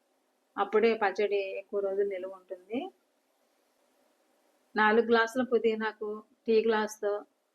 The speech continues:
సగానికి పైగా ఉప్పు తీసుకోవాలి.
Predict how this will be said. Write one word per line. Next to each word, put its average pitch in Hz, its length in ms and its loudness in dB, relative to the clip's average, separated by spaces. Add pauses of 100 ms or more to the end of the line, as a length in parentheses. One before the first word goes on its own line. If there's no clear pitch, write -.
(340)
సగానికి 202 540 0
పైగా 196 400 2 (340)
ఉప్పు 208 200 0
తీసుకోవాలి. 202 760 0